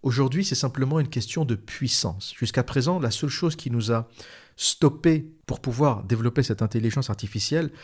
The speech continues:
ça a été la puissance. Mais à l'ère des processeurs quantiques,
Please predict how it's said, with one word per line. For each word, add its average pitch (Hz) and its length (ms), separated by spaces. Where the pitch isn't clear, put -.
ça - 180
a - 20
été 110 180
la 101 100
puissance. - 880
Mais 123 220
à 131 100
l'ère 143 380
des 107 320
processeurs 123 840
quantiques, - 640